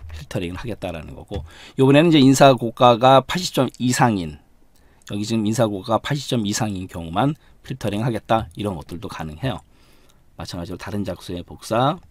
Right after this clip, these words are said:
목록 범위 확인했고 그 다음에 조건은 인사 고가의 팔십 이상, 그 다음에 복사 위치는 에프의 십일을 선택하겠습니다. 확인.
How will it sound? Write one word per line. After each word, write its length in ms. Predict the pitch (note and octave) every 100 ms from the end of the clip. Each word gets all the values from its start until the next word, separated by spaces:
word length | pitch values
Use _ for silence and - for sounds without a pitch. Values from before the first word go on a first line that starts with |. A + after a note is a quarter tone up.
| - -
목록 460 | F#2 F#2 F2+ _
범위 480 | E2 D#2+ E2+ G2+ D3
확인했고 840 | - G#2+ F#2+ G2 A2+ - A2+ C#3 E3
그 320 | _ _ -
다음에 180 | F#2+ F#2
조건은 560 | E2 - G2+ B2+ F3+ - _ -
인사 280 | G2 G2 G2+
고가의 600 | F#2+ E2+ F2+ F2+ C3+ F#3+ _ - _ -
팔십 320 | C3 A#2 A#2+
이상, 280 | G#2+ E3+ F#3+ _ _ _ _ _ _ _ _ _
그 80 | -
다음에 440 | D#2+ D#2+ B2+ C#3+ - _ _ _
복사 320 | - - G#2
위치는 500 | F2+ F#2 - A2 C3+ - _ - - _ _ _ _ - -
에프의 440 | E2+ - G#2+ B2
십일을 400 | - - A2 G2
선택하겠습니다. 800 | G#2+ A#2 C3 B2+ - G2+ F#2+ - _ - _ _ _ _ _ _
확인. 300 | - C3 B2